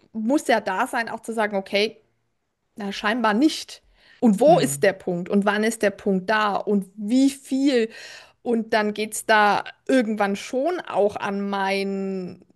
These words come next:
Speaker 1: mein Selbstbild und an mein Selbstwertgefühl. Ja, da, da bin ich
Speaker 2: Hm.
Speaker 1: auch wieder dabei. Ich bin ein Mensch, der, der, das ist ja, ich bin ja nicht unerschütterlich.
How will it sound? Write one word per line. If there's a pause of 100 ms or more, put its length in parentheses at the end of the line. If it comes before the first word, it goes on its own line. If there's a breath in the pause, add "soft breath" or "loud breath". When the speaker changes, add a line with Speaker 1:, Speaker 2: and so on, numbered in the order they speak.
(360)
Speaker 1:
mein
Selbstbild (100)
und
an
mein
Selbstwertgefühl. (400)
Ja,
da,
da
bin
ich
Speaker 2:
Hm.
Speaker 1:
auch
wieder
dabei.
Ich
bin
ein
Mensch,
der, (220)
der, (260)
das
ist
ja,
ich
bin
ja
nicht
unerschütterlich.